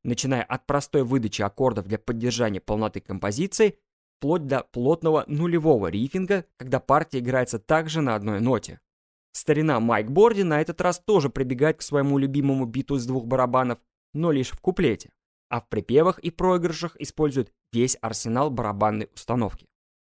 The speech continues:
И, конечно, именно с этой песни началась слава Майка Паттона как мастера перевоплощения. Сразу три вокальных манеры мы слышим по ходу исполнения песни.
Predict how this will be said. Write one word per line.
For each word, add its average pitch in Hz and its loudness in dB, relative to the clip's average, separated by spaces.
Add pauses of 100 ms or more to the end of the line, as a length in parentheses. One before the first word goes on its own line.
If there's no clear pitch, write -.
(340)
И, 131 -2
конечно, 131 0
именно 127 0
с - -4
этой 113 -2
песни 147 0
началась 110 2
слава 117 4
Майка 120 0
Паттона 143 0
как - -4
мастера 117 0
перевоплощения. 110 0 (460)
Сразу 151 0 (120)
три 190 0
вокальных 156 2
манеры 135 2
мы 135 2
слышим 131 -2
по 123 2
ходу 113 -2
исполнения 101 -4
песни. 101 -6